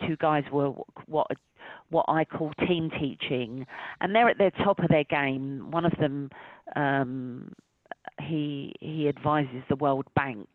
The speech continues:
So, you know, these are qu-, qualified lawyers, barristers. And we were talking about property, and property is a very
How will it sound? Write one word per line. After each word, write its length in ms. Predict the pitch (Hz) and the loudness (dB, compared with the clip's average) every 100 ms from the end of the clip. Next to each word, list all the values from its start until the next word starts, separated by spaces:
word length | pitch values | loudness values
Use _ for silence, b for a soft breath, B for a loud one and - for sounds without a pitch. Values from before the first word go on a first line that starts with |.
| - B B B B - | -14 B B B B 2
So, 60 | |
you 160 | 226 240 | 4 6
know, 180 | 220 180 | 6 6
these 200 | 180 185 | 6 4
are 60 | 165 | 2
qu-, 120 | - _ - | -4 _ -12
qualified 640 | - 165 160 156 151 143 - - B B B - | 0 4 6 6 4 2 -4 -20 B B B 2
lawyers, 500 | 151 139 143 135 135 - | 4 6 6 4 4 8
barristers. 720 | 143 131 131 - 127 120 135 - - | 10 10 4 2 4 4 0 -8 0
And 340 | 165 160 156 B B B B B - | 0 0 -4 B B B B B 2
we 100 | 226 | 2
were 60 | |
talking 440 | 240 294 320 285 214 | 6 6 6 4 0
about 380 | 190 196 185 - | 4 4 4 2
property, 640 | 180 208 - - 160 147 | 2 2 2 2 2 4
and 160 | 147 151 | 2 0
property 520 | 190 175 - 170 156 | 0 0 0 0 2
is 80 | 151 | 2
a 60 | |
very 540 | 170 165 156 143 143 | 4 4 4 2 -4